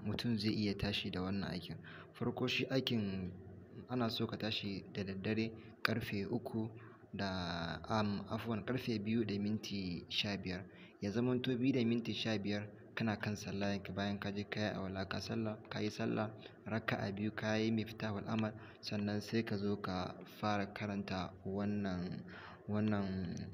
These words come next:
ayar nan. Sai ka karanta wannan ayar. "وينصرك الله نصرا عزيزا. وينصرك الله نصرا، نصرا عزيزا." "وينصرك الله نصرا عزيزا" za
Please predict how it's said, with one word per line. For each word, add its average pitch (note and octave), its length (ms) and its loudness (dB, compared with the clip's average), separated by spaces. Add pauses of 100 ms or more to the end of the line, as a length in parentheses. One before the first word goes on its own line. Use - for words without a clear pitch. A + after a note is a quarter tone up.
(120)
ayar G2+ 320 2
nan. F#2+ 160 -2 (800)
Sai A#2+ 160 2
ka A2 120 -2 (120)
karanta A2+ 400 2
wannan G#2 320 0
ayar. F#2+ 320 -2 (1080)
"وينصرك A#2 1300 2
الله G#2+ 420 2 (800)
نصرا A2+ 520 0 (120)
عزيزا. F#2+ 520 -2 (840)
وينصرك A#2 960 2
الله G#2+ 360 4 (260)
نصرا، G#2 340 -2 (220)
نصرا A2 360 0 (200)
عزيزا." F#2+ 340 -6 (540)
"وينصرك B2+ 560 2
الله A2+ 260 6
نصرا G#2+ 380 2
عزيزا" G2+ 400 -2
za A2 80 4